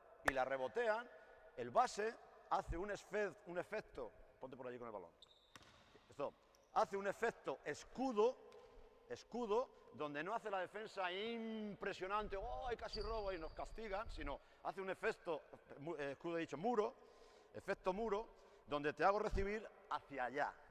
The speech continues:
y no te dejo que va-, que, que ganes el campo, el outlet, el primer pase para venirme hacia el centro. Entonces, hostia, una cabeza privilegiada como la de Joan Creus, dice, "Ah, que cuando hace, sabes que tengamos el que el tiro,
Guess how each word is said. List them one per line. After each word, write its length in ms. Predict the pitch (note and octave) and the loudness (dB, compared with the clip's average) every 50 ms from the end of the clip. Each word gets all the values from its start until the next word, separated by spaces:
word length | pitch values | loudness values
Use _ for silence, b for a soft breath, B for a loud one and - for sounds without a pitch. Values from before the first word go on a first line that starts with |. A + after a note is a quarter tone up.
| - - | -6 -4
y 80 | C3 C3+ | -2 -2
no 100 | E3+ F3+ | -2 0
te 80 | - | 2
dejo 220 | F3+ F#3+ F3 G3+ F#3+ | 2 4 4 4 4
que 120 | E3+ D#3 | 2 2
va-, 120 | C#3+ E3+ - - | 0 0 -2 0
que, 120 | D#3+ D#3 | 0 2
que 140 | B2+ D3+ D#3 | 4 4 6
ganes 460 | E3+ F3+ F3+ F#3 F#3 F#3 F#3 F3+ - | 6 6 4 4 2 0 0 0 0
el 120 | E3+ C#3+ B2 | -2 -2 2
campo, 340 | F#3 F#3 F#3+ F3+ F3 F#3 | 4 4 4 4 4 4
el 80 | E3+ D#3+ | 6 6
outlet, 380 | E3+ F3 F3 F#3 G3+ G3+ G3 - B B B - | 6 6 6 4 2 0 0 -4 B B B -6
el 180 | D3 D3 C#3+ | -4 -4 -4
primer 300 | - E3 D#3+ E3+ F#3 F#3 | -4 -2 0 2 0 2
pase 320 | - - F#3+ F3+ - G3 - | 2 2 2 2 0 -4 -4
para 200 | - D#3+ D3+ C#3+ | -2 -2 -2 -2
venirme 260 | C#3 D3+ D#3+ D#3 D3+ | -4 -6 -8 -8 -8
hacia 140 | - B2 G#2+ | -10 -10 -12
el 60 | - | -8
centro. 240 | C3 A2+ - A#2+ A2 | -8 -10 -10 -10 -8
Entonces, 300 | - F3 E3 B2 B2 - B B B B B B B - - - - _ _ _ _ _ _ _ _ - | -4 -4 -4 -4 -6 -10 B B B B B B B -20 -20 -20 -20 _ _ _ _ _ _ _ _ -20
hostia, 260 | - - C#3+ C#3 G#2+ - - _ _ _ _ _ _ _ - | -14 -10 -8 -8 -8 -10 -14 _ _ _ _ _ _ _ -18
una 160 | A2 G#2+ G#2 | -14 -12 -10
cabeza 260 | G#2+ G#2 G2+ - G#2 | -10 -10 -10 -12 -14
privilegiada 580 | - - A2+ G#2 A2+ G2+ G2 - C#3 C#3 B2+ G2 | -14 -12 -12 -12 -12 -12 -10 -6 -6 -4 -4 -6
como 160 | G2 G2 F#2 | -8 -10 -12
la 60 | F#2 | -10
de 120 | F2+ F2+ G2 | -10 -10 -8
Joan 160 | A2+ A2 G#2+ | -10 -10 -8
Creus, 280 | - C3+ C3 C3+ D#3 - _ _ b b b b b | -8 -8 -8 -8 -10 -12 _ _ b b b b b
dice, 240 | G#2+ G2+ - F#2 E2+ _ _ - | -20 -20 -18 -20 -20 _ _ -12
"Ah, 160 | C#3 D3+ A#2 - - - - - - | -12 -12 -12 -16 -20 -20 -20 -14 -12
que 120 | - G2+ - | -10 -10 -8
cuando 220 | G#2 G2+ G2+ G2 | -10 -10 -10 -12
hace, 180 | F#2+ - A#2 A#2 | -14 -12 -12 -10
sabes 180 | C3+ D3+ D#3 | -8 -8 -8
que 100 | - D#3+ | -8 -10
tengamos 320 | A#2 D3 D3 D3 D3 C3 C3 | -10 -10 -10 -10 -12 -14 -14
el 80 | C3 G#2 | -12 -10
que 80 | D3 | -10
el 100 | C3 A2 | -10 -8
tiro, 300 | B2+ E3+ F3+ F#3+ G#3 G3+ | -8 -8 -8 -8 -8 -10